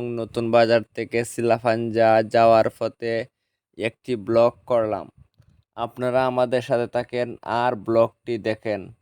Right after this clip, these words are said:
কারা কারা এই বানিয়াচংয়ের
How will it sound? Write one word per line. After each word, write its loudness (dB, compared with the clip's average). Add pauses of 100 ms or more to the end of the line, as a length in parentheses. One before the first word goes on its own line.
(640)
কারা -4
কারা 0 (400)
এই 0 (180)
বানিয়াচংয়ের -2